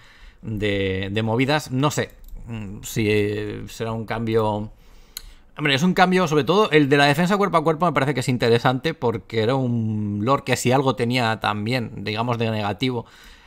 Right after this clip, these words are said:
eh, pese a que a mí me gusta, ¿eh? Malagor me parece un buen personaje, que tenía tendencia a morir medianamente fácil, sobre todo si alguien se centra en focusearlo.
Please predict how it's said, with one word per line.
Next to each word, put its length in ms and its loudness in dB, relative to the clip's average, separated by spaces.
eh, 220 -2
pese 200 -4
a 60 6
que 60 0
a 40 6
mí 80 6
me 120 6
gusta, 420 4
¿eh? 80 -4
Malagor 400 0
me 100 -4
parece 220 -6
un 80 -4
buen 160 -2
personaje, 480 -4
que 100 2
tenía 380 4
tendencia 460 2
a 20 2
morir 420 0
medianamente 500 -6
fácil, 280 -2
sobre 160 -4
todo 340 -4
si 160 -10
alguien 540 -6
se 240 -6
centra 460 -2
en 160 -8
focusearlo. 720 -6